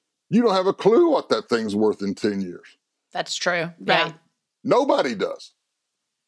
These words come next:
Speaker 2: Yeah.
Speaker 1: Because you can't, you cannot only tell me what the market's not gonna do, you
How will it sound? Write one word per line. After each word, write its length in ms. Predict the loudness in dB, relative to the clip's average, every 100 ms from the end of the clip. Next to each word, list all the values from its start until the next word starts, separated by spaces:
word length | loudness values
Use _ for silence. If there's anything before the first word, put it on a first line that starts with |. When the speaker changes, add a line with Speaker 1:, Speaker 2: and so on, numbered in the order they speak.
| -4
Speaker 2:
Yeah. 180 | 0
Speaker 1:
Because 220 | 2 0 0
you 100 | 2
can't, 320 | 2 2 -2 _
you 180 | -4 -2
cannot 440 | 0 0 2 2 4
only 220 | 4 2
tell 180 | 2 2
me 100 | 4
what 220 | 2 2
the 80 | 0
market's 500 | 4 2 2 -2 0
not 260 | 0 0
gonna 180 | -2 -2
do, 340 | -2 -2 -2 -2
you 120 | 0